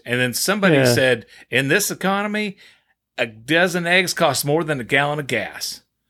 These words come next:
Speaker 1: I'm like, "Okay, but the thing is,
Speaker 2: That's
Speaker 1: you
Speaker 2: some
Speaker 1: don't have to go buy
Speaker 2: Yeah.
Speaker 1: fifteen dozen eggs."
Speaker 2: Yeah.
Speaker 1: Right?
Speaker 2: Right.
Speaker 1: So,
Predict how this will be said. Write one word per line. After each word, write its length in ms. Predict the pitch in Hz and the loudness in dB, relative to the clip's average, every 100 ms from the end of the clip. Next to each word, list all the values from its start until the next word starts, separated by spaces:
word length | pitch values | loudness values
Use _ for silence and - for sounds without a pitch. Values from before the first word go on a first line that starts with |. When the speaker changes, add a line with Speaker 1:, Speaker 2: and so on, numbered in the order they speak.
| _ _ | _ _
Speaker 1:
I'm 60 | 107 | -18
like, 180 | 101 _ _ _ _ - | -18 _ _ _ _ -4
"Okay, 340 | 131 - 143 | -2 0 0
but 160 | 156 165 | 0 -4
the 80 | 156 | -2
thing 240 | 190 208 | -2 0
is, 160 | 240 185 | 0 0
Speaker 2:
That's 280 | 190 - | 0 0
Speaker 1:
you 80 | 175 | 2
Speaker 2:
some 80 | 196 | 4
Speaker 1:
don't 320 | 214 208 151 | 2 -2 -6
have 240 | 151 202 - | -4 -4 -4
to 80 | 156 | -4
go 200 | 180 175 | -2 0
buy 560 | 196 214 196 147 139 - _ _ _ _ | 0 0 0 0 -4 -10 _ _ _ _
Speaker 2:
Yeah. 200 | 202 190 | 0 0
Speaker 1:
fifteen 540 | 120 - 185 185 165 151 | 0 -4 -2 -2 -2 -2
dozen 360 | 147 139 147 | -2 -2 -2
eggs." 640 | 220 190 98 95 - - - _ _ | -2 -2 -4 -12 -14 -14 -18 _ _
Speaker 2:
Yeah. 220 | 208 143 95 - | 2 2 -2 -4
Speaker 1:
Right? 300 | 151 190 - _ _ _ _ _ | -2 -2 -6 _ _ _ _ _
Speaker 2:
Right. 340 | 202 180 123 131 - | 2 4 2 0 -8
Speaker 1:
So, 460 | - 185 170 165 | -6 -2 -2 -6